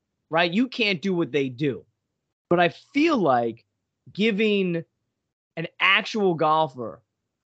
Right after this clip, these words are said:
you know, the same tees, e-, everything across the board. Give him a caddy.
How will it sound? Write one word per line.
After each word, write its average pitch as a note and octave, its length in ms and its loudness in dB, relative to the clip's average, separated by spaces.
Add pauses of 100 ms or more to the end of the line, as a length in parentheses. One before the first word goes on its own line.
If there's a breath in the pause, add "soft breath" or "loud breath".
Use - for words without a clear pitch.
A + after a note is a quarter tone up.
(440)
you E3 120 -6
know, B2+ 340 0 (760)
the C3+ 60 -12
same B3 380 2
tees, E3+ 680 0 (280)
e-, D#3 60 -8 (100)
everything G#3+ 460 2
across F#3 320 0
the F3+ 80 -4
board. D#3 260 0
Give B3 160 -2
him D#4 60 0
a D#4 60 2
caddy. C#4 460 -6